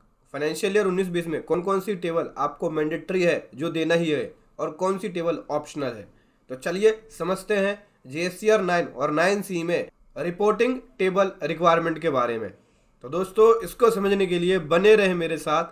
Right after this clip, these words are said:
वीडियो के एंड तक। We start paid professional services। दोस्तों, आप यहाँ पे जीएसटी रिफंड के लिए पेड प्रोफेशनल सर्विसेज ले सकते हैं, जहाँ पे आपको की पेड सर्विसेज,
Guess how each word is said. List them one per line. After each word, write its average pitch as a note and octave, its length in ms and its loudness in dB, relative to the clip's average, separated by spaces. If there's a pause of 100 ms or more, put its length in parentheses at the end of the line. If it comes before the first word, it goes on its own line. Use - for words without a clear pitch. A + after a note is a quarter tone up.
(240)
वीडियो G3+ 480 0
के E3 160 -8 (340)
एंड B2+ 180 -8
तक। A2 300 -10 (260)
We G#3 40 -4
start A3+ 500 4 (260)
paid A3 140 10 (140)
professional G3 460 -2
services। C#3+ 480 -6 (300)
दोस्तों, F#3+ 500 0
आप G#3+ 200 4
यहाँ F3+ 300 2
पे G#3 260 6
जीएसटी F3 480 -4
रिफंड G3 300 -2
के F#3+ 160 -2
लिए G3+ 200 0
पेड F#3+ 400 0
प्रोफेशनल F#3 460 -4
सर्विसेज F3 680 -4
ले F3 100 -2
सकते E3 340 -6
हैं, A2+ 320 -12
जहाँ E3+ 240 0
पे G#3 140 -2
आपको G#3 420 0 (360)
की F#3+ 120 -10
पेड G3+ 320 4
सर्विसेज, F#3 500 -2